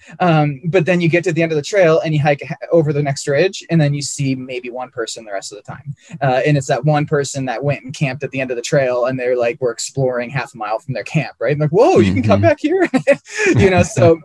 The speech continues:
Speaker 1: um, yes, the goats will, there are some goats, and it tends to be the nannies with the kids that'll hang out near the trail, but even they don't spend a ton of time near the trail.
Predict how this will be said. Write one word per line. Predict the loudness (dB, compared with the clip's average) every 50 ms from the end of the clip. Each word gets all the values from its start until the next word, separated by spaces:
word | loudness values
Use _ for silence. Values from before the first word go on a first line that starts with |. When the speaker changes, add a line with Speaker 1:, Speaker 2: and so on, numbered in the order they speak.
| -10 _ 0
Speaker 1:
um, | 2 4 4 4 4 2 0 -2 -6
yes, | _ -2 2 2 2 2 0 0
the | 2 2 4
goats | 6 4 4 4 2 -2 -4 -4
will, | -2 0 2 4 6 6 6 4 4 2 -2 0 2
there | 4 4 4
are | 4
some | 2 -2 -2 0 0 0 0 0
goats, | 2 2 2 2 0 -2 -4
and | -6
it | -4 -4
tends | -2 0 0 0
to | 0
be | -2
the | -2 -2
nannies | -4 -4 -4 -6 -6 -6 -6 -8 -10
with | -12 -12
the | -12 -8
kids | -4 0 0 0 0 0 -4
that'll | -4 -4 -2 -2
hang | -2 -4 -4 -4
out | -6 -8 -8 -8
near | -6 -4 -2 -2 -2
the | -2
trail, | -4 -4 -2 0 0 0 0
but | -2 -4
even | -6 -8 -4 -2 -2 -2 0 0
they | 0 0 0
don't | 0 -2 -6 -6 -8
spend | -8 -8 -8 -10
a | -10
ton | _ -6 -4 -4
of | -2 -2
time | 0 0 0 2
near | 0 -2
the | -4 -6
trail. | -6 -2 0 2 2 2 0 -2 -6